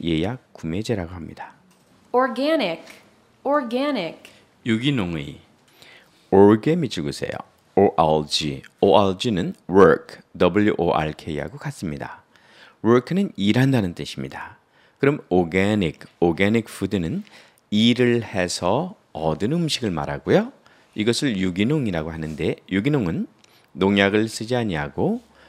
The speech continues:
Speaker 1: 거름을 주고 벌레를 잡고 풀을 뽑고 땀을 많이 흘려서 work,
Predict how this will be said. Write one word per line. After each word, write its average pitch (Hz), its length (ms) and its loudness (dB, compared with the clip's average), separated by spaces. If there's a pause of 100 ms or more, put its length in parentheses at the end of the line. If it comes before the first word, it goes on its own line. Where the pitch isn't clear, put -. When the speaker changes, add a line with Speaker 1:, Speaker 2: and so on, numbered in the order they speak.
(220)
Speaker 1:
거름을 85 580 0
주고 165 580 -6
벌레를 87 640 0
잡고 - 600 -8 (540)
풀을 147 380 0
뽑고 113 640 -4 (640)
땀을 165 380 0
많이 127 520 2
흘려서 87 480 -4
work, 87 600 6